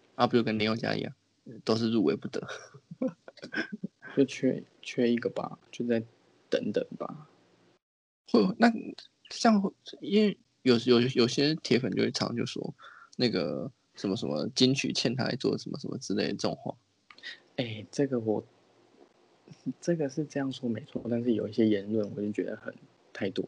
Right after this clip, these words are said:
Speaker 2: 了。
Speaker 1: 因为金马也，金马跟金钟其实也会有这种啊。
Speaker 2: 对啊。
Speaker 1: 金马就，金马就是，就是也很多演员入围，然后就说，“啊，是金-，
Speaker 2: 嗯。
Speaker 1: 金马欠他来做什么？”然后每，每次提到金马就，就想到那个谁，想到那个，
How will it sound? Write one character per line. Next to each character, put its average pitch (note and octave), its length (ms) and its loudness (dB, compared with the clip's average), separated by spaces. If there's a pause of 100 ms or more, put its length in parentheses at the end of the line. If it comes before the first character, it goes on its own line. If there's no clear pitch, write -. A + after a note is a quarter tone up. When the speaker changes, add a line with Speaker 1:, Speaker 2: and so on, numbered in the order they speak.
(100)
Speaker 2:
了。 - 100 -8 (720)
Speaker 1:
因 F3+ 100 6
为 G#3+ 60 8
金 G3+ 160 6
马 F3+ 160 2
也， F#2 140 2
金 - 300 0
马 B2+ 100 4
跟 G#2+ 100 2
金 A2+ 120 0
钟 A#2+ 100 2
其 A#2 100 0
实 - 120 0
也 - 80 2
会 B2+ 100 2
有 - 80 0
这 A2 100 -4
种 - 140 -6
啊。 - 80 -12 (460)
Speaker 2:
对 - 140 4
啊。 - 20 6
Speaker 1:
金 - 20 4
马 G2 160 0
就， A2+ 180 0 (360)
金 C#3 140 0
马 D2+ 180 2
就 A2+ 140 -4
是， B2+ 160 -2 (300)
就 C3 140 -4
是 A2+ 280 -4 (400)
也 A#2 160 6
很 G#2+ 200 2
多 A#2 280 4 (160)
演 F#2+ 180 4
员 F#2 240 2
入 A2+ 180 2
围， D#2+ 120 2
然 - 120 -4
后 - 60 -6
就 - 60 -6
说 - 180 -16
，“啊， - 60 -10
是 - 200 -10
金-， - 180 -6 (100)
Speaker 2:
嗯。 A#3+ 40 -2
Speaker 1:
金 A#3+ 140 6
马 C4 140 2
欠 B3 180 2
他 G#3 80 4
来 G#3 80 4
做 G3+ 160 2
什 D#3+ 80 0
么？” - 160 -4 (440)
然 A#2+ 100 0
后 C#3+ 380 -2
每， A#2 240 2
每 C#3 120 6
次 E3 120 4
提 C#3 120 -2
到 C#3 120 4
金 C#3 160 -2
马 B2 120 -2
就， A#2+ 100 0
就 - 200 6
想 A2 160 4
到 A2 80 -2
那 B2 100 -2
个 - 120 0
谁， - 120 -8 (460)
想 - 160 -2
到 A#2+ 80 2
那 A#2+ 160 0
个， A2 260 0